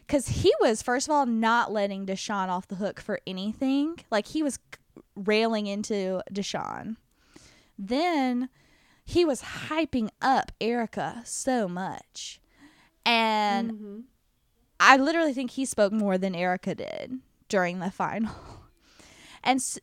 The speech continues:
Speaker 2: Probably.
Speaker 1: think, which, again, like, when I don't like Ricard, that just makes me madder. <laughs> But
Speaker 2: <laughs> Right.
Speaker 1: but I, I
Speaker 2: Yeah.
Speaker 1: truly think he influenced people on that jury, which, again, speaks to his people skills,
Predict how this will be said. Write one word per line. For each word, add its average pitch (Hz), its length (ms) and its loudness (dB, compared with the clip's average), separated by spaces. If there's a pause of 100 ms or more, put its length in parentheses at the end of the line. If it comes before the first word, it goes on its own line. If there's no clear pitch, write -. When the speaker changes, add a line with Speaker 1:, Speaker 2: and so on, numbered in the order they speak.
Speaker 2:
Probably. 254 460 8
Speaker 1:
think, 285 440 -2 (880)
which, 220 340 -2
again, 202 480 0
like, 196 320 -8
when 220 200 -4
I 208 100 0
don't 214 280 -4
like 208 260 -4
Ricard, 196 640 -8
that 190 140 -2
just 208 160 -12
makes 180 300 -14
me 185 140 -14
madder. 175 580 -10
<laughs> - 60 -6 (640)
But - 220 10
Speaker 2:
<laughs> 247 140 -2
Right. 311 1040 2
Speaker 1:
but 247 320 6 (220)
I, 254 260 8 (140)
I 247 160 8
Speaker 2:
Yeah. - 20 0
Speaker 1:
truly 254 340 2
think 220 260 -4
he - 240 -4
influenced 202 680 -4
people 196 240 -8
on 180 140 -4
that 175 140 -6
jury, 160 260 -4
which, 453 200 2
again, 403 360 0
speaks - 460 -6
to 233 260 0
his 196 800 -6 (920)
people 233 460 -2
skills, 185 800 -4